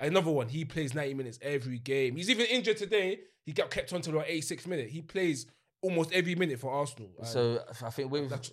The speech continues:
Speaker 1: that
Speaker 2: the,
Speaker 1: could be
Speaker 2: the
Speaker 1: a
Speaker 2: one
Speaker 1: problem.
Speaker 2: thing with Saka, a lot of them are knocks rather than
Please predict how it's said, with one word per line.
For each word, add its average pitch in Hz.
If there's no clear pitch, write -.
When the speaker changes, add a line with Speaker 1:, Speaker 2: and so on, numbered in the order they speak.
Speaker 1:
that 127
Speaker 2:
the, 123
Speaker 1:
could 117
be -
Speaker 2:
the 131
Speaker 1:
a -
Speaker 2:
one 156
Speaker 1:
problem. -
Speaker 2:
thing 135
with 123
Saka, 117
a 107
lot 151
of 135
them 123
are 110
knocks 117
rather 110
than 98